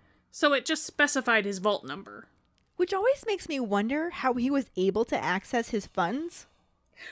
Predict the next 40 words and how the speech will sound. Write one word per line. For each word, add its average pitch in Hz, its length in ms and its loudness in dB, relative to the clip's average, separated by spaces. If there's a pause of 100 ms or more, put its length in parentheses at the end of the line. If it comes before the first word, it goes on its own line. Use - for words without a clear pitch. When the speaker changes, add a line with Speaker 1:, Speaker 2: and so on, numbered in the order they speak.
(120)
Speaker 1:
Right? 311 400 6 (640)
I 330 120 8
thought 349 240 6
that 240 180 2
too. 190 360 -10 (480)
Speaker 2:
Would 311 160 2
a 302 100 4
letter 262 420 2
from 339 220 -2
him, 330 340 0
like, 214 220 -2
in 240 140 0
his 247 220 -2
handwriting, 240 760 -4 (680)
saying 240 260 0
access 214 320 -2
the - 100 -2
vault, 202 240 4
like, 220 160 2
is 214 120 2
that 233 220 2
sufficient 254 520 2
enough? 285 240 -4
'Cause 285 160 0
I 339 80 6
don't 339 120 4
know 247 120 4
that 220 160 4
the 180 80 0
goblins 180 580 -2
would 165 180 -2
care. 196 540 -2 (580)
Speaker 1:
Right, 294 280 8
I 311 80 4
feel 415 160 4
like 403 140 4
the 269 60 2
goblins 233 640 2
aren't 226 220 0
gonna 208 300 -2